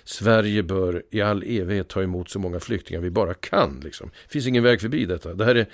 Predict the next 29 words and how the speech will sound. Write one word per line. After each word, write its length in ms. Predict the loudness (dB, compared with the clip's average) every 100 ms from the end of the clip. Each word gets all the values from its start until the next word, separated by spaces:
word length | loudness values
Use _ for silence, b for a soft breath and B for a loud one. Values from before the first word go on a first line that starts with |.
| B -10
flyktingens 640 | 2 2 4 4 4 4
tid 320 | 4 4 0
vi 80 | 0
lever 300 | 2 2 0
i. 40 |
Det 420 | -8 -14 -20 -14
finns 160 | -2 2
ingen 160 | 4 6
väg. 160 | 4
Det 60 | 4
kommer 200 | 4 4
säkert 280 | 4 0 0
klimatflyktingar 720 | 2 2 2 -2 -2 -2 -2
förr 140 | 0
eller 100 | -2
senare 280 | 0 0 0
också. 280 | 0 -2 -6 -6 _ _ _ _ _ -20 B B B
Men 320 | 6 6 6
vi 80 | 4
måste 260 | 2 2
se 100 | -2
till 200 | 0 0
att 80 | 0
fixa 280 | -2 -2 -4
det 60 |
så 100 | -2
att 80 | -4
det 60 | -4
blir 300 | -2 -2